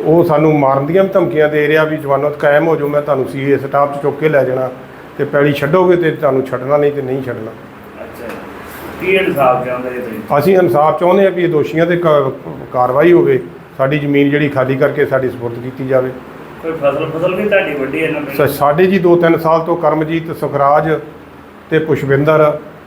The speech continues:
Speaker 1: ਜਿਨ੍ਹਾਂ ਦੇ ਕੋਰਟ ਵਿੱਚ ਕੰਟੈਂਪਟ ਕੋਰਟ ਹੈ, ਜਿਨ੍ਹਾਂ ਦੇ ਵਿੱਚ ਉਹਨਾਂ ਨੂੰ ਪਰਚਾ, ਐਫ ਆਈ ਆਰ ਪੇਸ਼ ਜ਼ਮਾਨਤ ਕਰਾ ਕੇ ਹੋਈ ਹੈ, ਉਹ ਵੀ ਨਹੀਂ ਛੱਡ ਰਹੇ। ਉਹ ਮੇਰੀ ਫਸਲ ਵੱਢ ਕੇ ਬੀਜੀ ਬਜਾਈ ਲੈ ਜਾਂਦੇ ਆ ਜੀ। ਮੈਨੂੰ ਇਨਸਾਫ ਚਾਹੀਦਾ, ਇਹਨਾਂ ਲੋਕਾਂ ਦੀ ਤਾਂ ਜਲਦੀ ਤੋਂ ਜਲਦੀ ਕਾਰਵਾਈ ਹੋਵੇ।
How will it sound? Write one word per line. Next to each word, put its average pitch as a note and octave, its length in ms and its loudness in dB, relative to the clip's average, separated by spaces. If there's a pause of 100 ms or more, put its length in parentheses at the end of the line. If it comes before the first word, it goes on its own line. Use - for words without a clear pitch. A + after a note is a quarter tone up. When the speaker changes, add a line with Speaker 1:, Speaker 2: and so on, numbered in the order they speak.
(160)
Speaker 1:
ਜਿਨ੍ਹਾਂ F3+ 260 4
ਦੇ F#3 100 2
ਕੋਰਟ F3+ 300 4
ਵਿੱਚ G#3 240 2
ਕੰਟੈਂਪਟ F3 520 0
ਕੋਰਟ F3+ 320 2
ਹੈ, C3 320 2
ਜਿਨ੍ਹਾਂ D#3 240 0
ਦੇ D3+ 100 -4
ਵਿੱਚ C#3+ 220 -8
ਉਹਨਾਂ D3 460 -2
ਨੂੰ C#3 140 2
ਪਰਚਾ, D3 540 2
ਐਫ C#3+ 140 -2
ਆਈ D3 100 -2
ਆਰ D3 160 2
ਪੇਸ਼ C#3 300 -4
ਜ਼ਮਾਨਤ C3 420 0
ਕਰਾ D3+ 260 2
ਕੇ C#3+ 120 -2
ਹੋਈ B2+ 300 0
ਹੈ, A#2+ 120 -2 (360)
ਉਹ F3 100 4
ਵੀ A3 120 6
ਨਹੀਂ G#3+ 120 4
ਛੱਡ D3 240 2
ਰਹੇ। C#3+ 180 4
ਉਹ D#3+ 140 4
ਮੇਰੀ D#3 280 0
ਫਸਲ C#3+ 160 0
ਵੱਢ E3+ 220 2
ਕੇ E3+ 100 0
ਬੀਜੀ C#3+ 460 -6
ਬਜਾਈ D#3 240 0
ਲੈ C3+ 220 -2
ਜਾਂਦੇ B2+ 280 0
ਆ A#2+ 60 0
ਜੀ। A#2 100 -6 (460)
ਮੈਨੂੰ D3+ 240 6
ਇਨਸਾਫ C#3+ 420 2
ਚਾਹੀਦਾ, D3 320 2
ਇਹਨਾਂ D3 180 2
ਲੋਕਾਂ C3 340 -4
ਦੀ C3+ 180 -6
ਤਾਂ C3+ 80 -6 (360)
ਜਲਦੀ C3+ 280 2
ਤੋਂ D3+ 140 2
ਜਲਦੀ C#3 280 2
ਕਾਰਵਾਈ C3 420 2
ਹੋਵੇ। G#2+ 180 -2